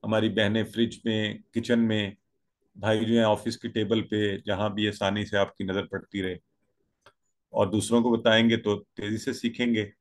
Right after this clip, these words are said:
अल्लाह से दुआ करते हैं कि वो हमें कुरान पढ़ने, समझने, गौर करने, फैलाने,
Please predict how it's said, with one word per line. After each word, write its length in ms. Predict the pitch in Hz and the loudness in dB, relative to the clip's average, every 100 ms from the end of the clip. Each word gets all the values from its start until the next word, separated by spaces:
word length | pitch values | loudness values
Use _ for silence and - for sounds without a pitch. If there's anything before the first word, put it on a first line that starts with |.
| _ _ - | _ _ -8
अल्लाह 180 | 101 104 | 0 2
से 140 | 98 | 0
दुआ 200 | 98 101 | -2 0
करते 340 | 95 110 - 110 | 0 -4 -6 -6
हैं 140 | 104 | -4
कि 60 | 104 | -6
वो 120 | 95 | -6
हमें 160 | 98 92 | -6 0
कुरान 260 | 98 98 | 2 2
पढ़ने, 340 | 95 107 113 104 | -2 -4 -4 -6
समझने, 480 | - 107 104 107 | -6 -6 -6 -6
गौर 340 | 98 95 107 104 | -2 0 0 0
करने, 300 | 107 104 104 | -8 -6 -6
फैलाने, 680 | - 95 92 104 107 107 | -6 -4 2 2 0 -4